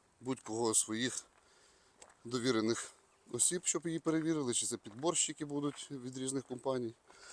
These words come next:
Одним словом, ми відкриті на будь-які перевірки. І якщо вам вже все підійде, також можлива доставка по Україні. Тому не зволікайте, такі автомобілі довго не стоять.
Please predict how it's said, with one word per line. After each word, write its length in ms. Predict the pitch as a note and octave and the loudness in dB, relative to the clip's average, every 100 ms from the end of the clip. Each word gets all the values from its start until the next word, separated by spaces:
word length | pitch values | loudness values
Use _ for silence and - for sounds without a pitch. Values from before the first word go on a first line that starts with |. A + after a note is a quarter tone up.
| - | -10
Одним 160 | - F3 | 0 2
словом, 360 | - D#3 C3+ B2+ - - - - - | 4 6 4 2 -12 -20 -20 -12 2
ми 220 | D3+ F3+ | 6 6
відкриті 460 | C3 - C#3+ C#3 | 4 0 0 2
на 280 | A#2+ A2+ C3 B2 - | -2 2 0 0 -12
будь-які 380 | G2+ B2 A2+ A#2 | -4 -4 -4 -10
перевірки. 600 | G#2+ A2 A2 G2+ - - _ _ _ - - - _ | -6 -4 -2 -4 -6 -20 _ _ _ -20 -20 -20 _
І 100 | - | -4
якщо 280 | D4 C#3+ D#3+ | 0 4 4
вам 160 | C#3+ C3+ | 4 4
вже 180 | A#2+ B2 | 2 2
все 280 | A2 - | 4 4
підійде, 420 | A#2 A2 A#2+ C3+ G3+ | 2 0 0 0 0
також 460 | A#2+ - D3 - - - | -2 0 4 2 0 -8
можлива 480 | G#2+ A2 C3+ C#3+ D3 - - _ _ _ | -6 2 2 2 -2 -14 -20 _ _ _
доставка 800 | D3 G#2 G#2+ A#2+ - C3+ C3+ A2+ | -18 -12 -4 -2 4 2 2 -6
по 160 | - | -2
Україні. 600 | B2 A#2 A#2+ A2 G2+ F#2 E2+ - - - - - - - - - _ _ _ _ _ - - - - | -2 -2 0 0 0 -6 -8 -14 -20 -20 -20 -20 -20 -18 -18 -20 _ _ _ _ _ -20 -20 -20 -10
Тому 240 | A#2+ B2+ | 0 2
не 80 | A#2 | 2
зволікайте, 680 | G2+ A#2+ C3 E3+ E3+ F#3 F3+ - - | 0 0 6 6 8 2 0 -8 -20
такі 180 | - - | -10 0
автомобілі 540 | A#2+ - C3 A#2 B2+ A#2+ | 0 4 2 2 0 2
довго 320 | C3 A#2+ A2+ | 4 4 2
не 100 | A2 | 2
стоять. 520 | - C3 D3 E3+ - | 2 4 4 4 0